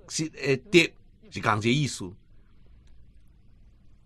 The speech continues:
讲是因啊，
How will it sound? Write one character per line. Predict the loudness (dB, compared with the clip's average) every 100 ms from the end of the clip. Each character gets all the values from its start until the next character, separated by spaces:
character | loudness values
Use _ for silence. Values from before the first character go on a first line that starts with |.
| -20 -20 -20 -20 -20 -20 -20 -20 -20 -20 -20 -20 -20 -20 -20 -20 -20 -20 -20 -20 -20 -20 -20 -20 -20 -20 -20 -20 -18 -4
讲 | 0 2 4 2
是 | 0 -8
因 | -2 2 4 2 0 0
啊， | -4 -6